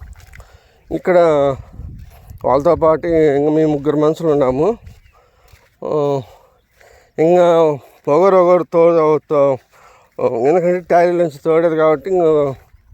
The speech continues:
ఒకరు రెస్ట్ తీసుకుంటారు, ఒకరు, ఒకరు పీకుతాను అట్లా. నేనైతే ఎందుకంటే పొద్దునేటి నుండి కష్టపడి తినకోకుండా, ఆ,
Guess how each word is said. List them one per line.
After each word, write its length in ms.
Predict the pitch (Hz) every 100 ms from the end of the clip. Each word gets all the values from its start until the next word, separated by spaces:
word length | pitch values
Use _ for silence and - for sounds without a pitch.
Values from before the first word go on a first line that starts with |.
| _ _ _ _ - - -
ఒకరు 300 | 139 147 151 147
రెస్ట్ 260 | 165 156
తీసుకుంటారు, 400 | 175 165 180 175
ఒకరు, 300 | 220 196 170
ఒకరు 500 | 170 156 151 147 147
పీకుతాను 500 | 139 160 151 156 147
అట్లా. 320 | 135 131 151 185 _ _ _ - - 117
నేనైతే 840 | 139 156 165 160 180 170 143 135 - - - - - - - -
ఎందుకంటే 360 | 113 165 175 170
పొద్దునేటి 840 | - 117 156 175 175 175 165 - -
నుండి 420 | 151 165 156 175
కష్టపడి 600 | 139 160 143 160 170 147
తినకోకుండా, 840 | - 151 151 165 143 147 147 156 - - - - - - - - - - - -
ఆ, 220 | 131 127